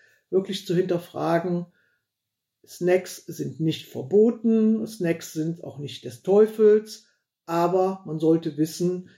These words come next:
wie das so zusammenhängt und dann hat man eben auch die Chance, vielleicht mal anders an die Sache ranzugehen. Ja, und das war jetzt das Thema mit dem Snacken. Ich weiß nicht, ob der ein oder andere da jetzt was ganz Neues gehört hat. Wenn es euch gefallen hat,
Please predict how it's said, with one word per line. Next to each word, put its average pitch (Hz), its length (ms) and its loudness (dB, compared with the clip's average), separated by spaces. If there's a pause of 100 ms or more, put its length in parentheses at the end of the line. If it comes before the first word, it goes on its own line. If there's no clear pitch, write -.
(120)
wie 190 100 -2
das 208 200 4
so 190 100 0
zusammenhängt 180 840 -4
und 160 160 -4
dann 160 200 -2
hat 190 160 -6
man 190 160 -4
eben 175 220 2
auch 170 120 -6
die 180 100 -12
Chance, 165 460 -6
vielleicht 156 400 -4
mal 151 320 -6
anders 151 340 -6
an 147 120 -12
die 143 60 -12
Sache 139 320 -12
ranzugehen. 220 580 -6 (560)
Ja, 226 200 4
und 165 160 0
das 180 220 -4
war 202 140 0
jetzt 190 320 0
das - 140 -16
Thema 190 260 0
mit 175 180 -4
dem 160 140 -6
Snacken. 254 680 0
Ich - 140 -6
weiß 180 180 -4
nicht, 220 80 2
ob 190 120 -6
der 180 120 -6
ein 175 140 -2
oder 170 180 -2
andere 170 240 -2
da 160 120 -2
jetzt 160 420 -6 (240)
was 151 160 -8
ganz 147 260 -4
Neues 170 420 2
gehört 226 480 2
hat. 233 260 -6 (220)
Wenn 202 160 4
es 214 140 4
euch 180 180 0
gefallen 220 460 2
hat, - 340 -8